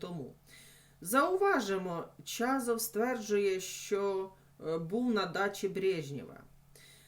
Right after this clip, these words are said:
десь приблизно з восьми дванадцяти, восьми п'ятнадцятої.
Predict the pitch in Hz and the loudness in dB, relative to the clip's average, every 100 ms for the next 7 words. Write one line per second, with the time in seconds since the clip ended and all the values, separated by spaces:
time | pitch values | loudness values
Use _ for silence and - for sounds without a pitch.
0 | - - - - 156 196 233 220 - - | -20 -20 -20 -14 0 4 4 4 0 -2
1 | - - 190 170 180 226 262 233 220 220 | -6 0 0 2 2 2 4 2 4 4
2 | - - - - - - - 147 165 208 | 2 -6 -18 -20 -20 -18 -8 -2 4 4
3 | - 214 196 151 165 180 247 269 - 262 | 4 4 4 2 -2 0 0 0 -2 -4
4 | 254 254 254 262 - - - - _ - | -2 -2 -2 -4 -10 -20 -20 -20 _ -20
5 | _ _ - - - - _ _ _ - | _ _ -20 -20 -20 -20 _ _ _ -12
6 | 156 185 - 190 190 185 175 160 113 - | -6 -4 -2 -2 -2 -4 -4 -4 -4 -6
7 | - - 113 - | -12 -12 -16 -16